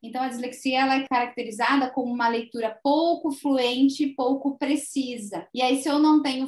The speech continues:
fluência e se eu não tenho precisão, eu acabo tendo problemas na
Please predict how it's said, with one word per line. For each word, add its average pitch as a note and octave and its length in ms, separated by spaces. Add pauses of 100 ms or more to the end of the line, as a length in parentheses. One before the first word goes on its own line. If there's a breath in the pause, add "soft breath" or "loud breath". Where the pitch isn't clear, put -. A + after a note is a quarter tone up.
(100)
fluência B3 640
e A#3+ 40
se - 140
eu A3 60
não A3 180
tenho G#3+ 300
precisão, A#3 760
eu C4+ 80
acabo C4 380
tendo A#3 340
problemas A#3 520
na B3 200